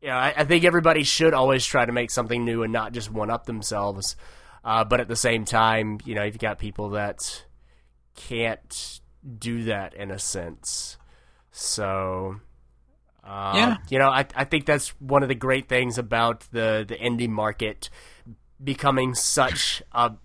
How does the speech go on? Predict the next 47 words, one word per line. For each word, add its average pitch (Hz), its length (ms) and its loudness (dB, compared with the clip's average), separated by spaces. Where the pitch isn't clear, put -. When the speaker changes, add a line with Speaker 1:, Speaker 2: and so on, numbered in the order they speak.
Speaker 1:
kind 139 120 -2
of 139 80 -2
being 143 200 4
at 127 100 -2
such - 180 -2
a 123 60 -2
prominent 120 500 2
place 120 320 -4
where 113 160 -2
it 107 60 -4
is 101 160 -6
now, 113 420 0
where 117 140 -2
you've 113 160 -6
got 120 220 0
people 123 320 0
that, 117 280 0
you 123 80 -2
know, 107 120 0
they 117 100 0
can 123 160 -2
get 123 160 -2
tired 120 460 0
of 110 440 -4
making 113 320 -6
triple 117 300 -4
A 110 80 -2
games 104 340 -6
and 104 140 -8
go 110 180 -2
to 107 120 -10
the 107 160 -6
indie 101 200 -8
space 98 540 -6
Speaker 2:
Mm-hmm. 120 100 -8
Speaker 1:
and 117 180 0
make 127 200 2
something 117 320 0
that's 113 160 -2
a 113 40 -2
lot 110 300 -2
less 107 200 -2
stressful. 110 640 -2
You 104 120 -4
don't 117 160 0
have 117 180 -2
to, 117 180 -6